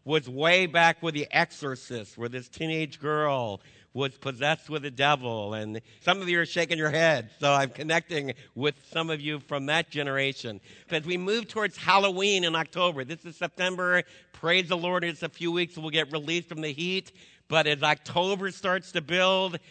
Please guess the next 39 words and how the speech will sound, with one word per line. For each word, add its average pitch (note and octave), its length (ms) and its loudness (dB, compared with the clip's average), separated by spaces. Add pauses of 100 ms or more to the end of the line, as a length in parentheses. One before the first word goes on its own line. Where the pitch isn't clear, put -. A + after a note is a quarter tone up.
(220)
your D3+ 240 -2
theaters F#3+ 720 0
the E3 100 -2
week E3+ 300 2
before F3 300 -2
Halloween F3 520 4
will E3 100 2
be D#3 180 0
filled G3 680 2
with D#3+ 260 -4
vampire D3+ 680 2
movies C3 640 -4
and A#2 220 -6
demon E3 440 0
movies B2+ 560 -6
and A2 220 -8 (240)
occult E3 480 0
movies D3+ 400 -4
and C3 100 -4
all D#3 180 0
that E3+ 100 0
kind F3 180 -4
of D#3+ 80 -6
thing, D#3 240 -4
the C3+ 80 -4
darkness. D#3 720 4 (300)
And E3 160 8
some B3 320 6
of A3 100 -2
you G#3 100 -2
think G3 280 0
that F#3 120 0
it's D#3+ 140 0
just F#3+ 440 2 (180)
play, D#3+ 540 4 (600)
that C#3 140 6
it's B2+ 140 -6
just E3 380 -2
pretend. D3 520 -2